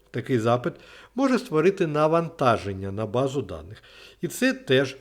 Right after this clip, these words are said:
незручно. Тому адекватні люди завжди додають ліміт і показують, скільки документів хочуть отримати. Два, три, п'ять, десять. Це нормально. Я сказав ліміт, а написав ліміг.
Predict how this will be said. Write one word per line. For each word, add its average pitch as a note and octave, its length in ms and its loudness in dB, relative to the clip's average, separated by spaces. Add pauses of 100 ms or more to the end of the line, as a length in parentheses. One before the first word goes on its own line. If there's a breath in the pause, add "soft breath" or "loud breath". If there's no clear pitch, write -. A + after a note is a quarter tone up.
незручно. A2+ 500 -4
Тому F3 380 4
адекватні C3+ 640 2
люди C3+ 320 2
завжди A2+ 440 -2
додають D3+ 640 0 (380 loud breath)
ліміт G#3 500 0 (2000 loud breath)
і F#3 80 -2
показують, F#3 580 6
скільки D#3 380 -2
документів B2+ 640 0
хочуть A#2 460 -4
отримати. G2+ 420 -6
Два, E3+ 340 2
три, C#3+ 320 0
п'ять, B2+ 360 -2
десять. D3 440 -6
Це G#3+ 400 0 (400 loud breath)
нормально. A#2+ 480 0
Я D3 240 2
сказав A#2+ 460 2
ліміт, C#3 500 -2 (380 loud breath)
а B2 100 0
написав C3 580 2
ліміг. A#2 440 -2